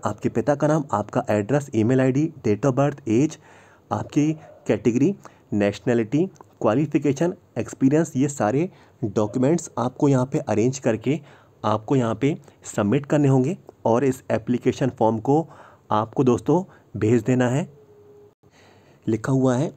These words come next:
"The interested candidates have to submit within mentioned date with prescribed application enclosed annexure B।" तो annexure B जो मैंने आपको बताया, वो आपका एप्लीकेशन फॉर्म का फॉर्मेट है, वो आपको सबमिट करना है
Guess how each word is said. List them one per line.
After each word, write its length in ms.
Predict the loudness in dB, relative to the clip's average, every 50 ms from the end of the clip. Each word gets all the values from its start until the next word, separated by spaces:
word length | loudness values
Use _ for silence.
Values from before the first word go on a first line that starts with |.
| -14 -12
"The 200 | -2 0 0 0
interested 580 | 0 0 -2 -2 0 0 -2 -2 0 2 0 0
candidates 540 | 2 2 0 2 2 4 2 2 0 0 -2 -2
have 140 | -2 0 2
to 140 | 0 0 2
submit 380 | 2 0 2 2 2 0 0
within 420 | -6 -2 0 0 2 2 2 2 2 2
mentioned 420 | 2 2 0 0 0 0 0 0 0 0 0 2
date 260 | 4 4 2 2 -2 -10 -20 -20 -20 -20 -20 -20 -20 _ -12 0
with 200 | 0 2 0 0 -4 -12 -18 _ _ _ 0
prescribed 580 | 0 0 0 -2 -2 0 2 4 4 4 2 0 -2 -2
application 760 | -2 -2 -2 0 0 -2 2 2 2 2 2 2 0 0 0 -4 -10 -18 _ _ _ _
enclosed 540 | -2 -2 -2 -2 -2 0 2 2 2 0 -2 -6 -4 -2
annexure 360 | 0 0 -2 0 -2 -2 2
B।" 160 | 2 0 0
तो 180 | 0 -2 -4 -2 0
annexure 440 | 0 0 0 -2 -2 0 0 2 2
B 180 | 2 0 0
जो 140 | 0 2 2
मैंने 260 | 4 4 2 0 0 0
आपको 300 | -2 -4 -4 -2 -2 0
बताया, 340 | 0 2 2 2 0 0 -2 -6 -12 _ -6 -2
वो 100 | 0 0
आपका 260 | 0 0 0 -2 -2
एप्लीकेशन 540 | -2 0 -2 -4 -2 -2 -2 -2 -2 -4 -2
फॉर्म 220 | 0 0 -2 0
का 140 | 0 -2 -2
फॉर्मेट 440 | 0 0 0 2 2 0 0 0 0
है, 160 | -2 -2 -4 -12 -20 -20 -20 -20 -20 -20 -20 -20 -10 -4
वो 200 | -2 -2 -2 0
आपको 300 | -2 -4 -4 -2 -2 -4
सबमिट 380 | -2 -2 -2 0 0 0 0 0
करना 260 | 0 0 2 2 2
है 180 | 2 0 -2